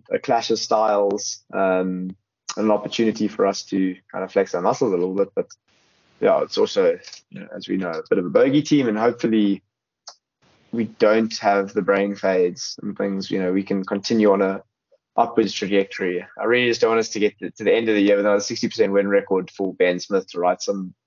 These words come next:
ridiculous article about how we're not a great team. Um,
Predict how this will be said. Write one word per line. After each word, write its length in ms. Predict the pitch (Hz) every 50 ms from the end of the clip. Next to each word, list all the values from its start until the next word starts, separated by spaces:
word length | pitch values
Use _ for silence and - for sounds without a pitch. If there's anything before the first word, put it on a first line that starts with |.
| _ _ _ - -
ridiculous 520 | 110 101 98 - 101 - - - 95 -
article 440 | - 90 92 95 92 - - 92 95
about 220 | 95 98 92 90
how 160 | - 98 98
we're 100 | 101 98
not 180 | 95 98 95 95
a 60 | 95
great 260 | 85 87 87 95 98
team. 300 | - - 104 98 98 - - _ _ - - - _ _ _ _ -
Um, 440 | - 101 95 95 92 95 98 98